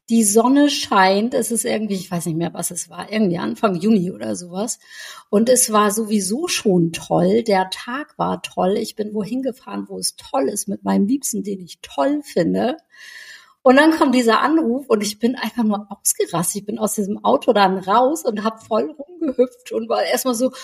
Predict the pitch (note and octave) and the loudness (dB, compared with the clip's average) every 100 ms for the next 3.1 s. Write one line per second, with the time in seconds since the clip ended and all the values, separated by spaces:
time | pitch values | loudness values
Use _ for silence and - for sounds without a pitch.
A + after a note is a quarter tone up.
0 | - - G#3+ B3+ G3+ G3+ G#3+ G3+ - C4 | -8 -6 -4 0 -2 0 -2 -2 -4 0
1 | - - G3 - A3 B3 B3 - G3 G#3+ | 2 0 -4 0 2 2 2 -2 -2 0
2 | C#4 C4+ - A3 A3 - - - A3+ - | 2 2 0 0 -4 -10 -14 -14 -14 -14
3 | - | -18